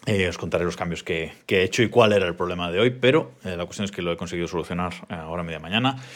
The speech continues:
y, eh, ya están funcionando de nuevo. Así que vamos con el podcast de, eh, hoy. Hoy recordad que a las siete de la tarde es la presentación de Apple, en la que vamos a ver nuevos iPhones, nuevos Apple Watch,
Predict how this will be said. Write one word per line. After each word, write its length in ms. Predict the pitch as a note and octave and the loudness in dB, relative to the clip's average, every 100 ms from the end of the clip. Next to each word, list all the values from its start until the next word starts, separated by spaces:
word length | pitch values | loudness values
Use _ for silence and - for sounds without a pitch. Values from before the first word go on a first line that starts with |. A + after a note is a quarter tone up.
| - - | -16 -8
y, 240 | - A#2 A2+ - | 2 4 4 0
eh, 240 | G2+ F#2 F2 | 0 2 2
ya 80 | F#2+ | 0
están 240 | - F#2+ | 0 -4
funcionando 640 | G2+ F2+ F2 F2+ G2 F#2+ - | -4 -4 -2 0 0 0 0
de 140 | G2+ | 0
nuevo. 260 | F#2 C#2+ G2 | 0 0 0
Así 160 | C3 | 2
que 200 | - E3 | 2 0
vamos 300 | A2+ C3 C3+ | 2 2 2
con 100 | B2+ | -2
el 80 | G2 | -2
podcast 460 | - A2 - G#2+ - | 0 0 0 -2 0
de, 220 | G2+ G2+ F2+ | 0 0 -6
eh, 280 | F2+ E2 D#2+ D#2+ | -10 -10 -12 -8
hoy. 240 | G#2+ F#2 - - - - - - | -4 -4 -6 -14 -12 -12 -12 -2
Hoy 200 | - C#3+ | 8 10
recordad 340 | D3+ C3 C3+ C3 | 10 10 8 6
que 120 | A#2 | 4
a 20 | |
las 160 | G2 E2+ | 4 2
siete 260 | - A#2 | 2 4
de 80 | A#2+ | 6
la 80 | A2 | 6
tarde 380 | B2 C3 C#3+ C#3+ - | 6 4 2 0 -4
es 240 | G2+ - | -4 -2
la 420 | F#2+ F2+ F2 F2 F2 | -2 -2 -2 -4 -4
presentación 500 | - F#2 - G#2 F#2+ | -4 -4 -4 -2 -2
de 160 | F2+ | 2
Apple, 340 | G#2+ D#3+ F3+ F3+ | 4 4 2 2
en 80 | A#2 | -2
la 100 | F2 | -2
que 80 | |
vamos 260 | F2 F2 F2+ | -4 -4 -4
a 40 | |
ver 360 | F2+ F#2+ G#2+ G#2 | 0 2 0 -2
nuevos 260 | F2 D#2+ A2 | -6 -4 -2
iPhones, 320 | A2+ B2+ G#2+ | 0 -2 -4
nuevos 180 | F2 F2 | -4 -6
Apple 200 | F2 E2+ | -6 0
Watch, 460 | G#2 B2 - - | 4 4 2 -6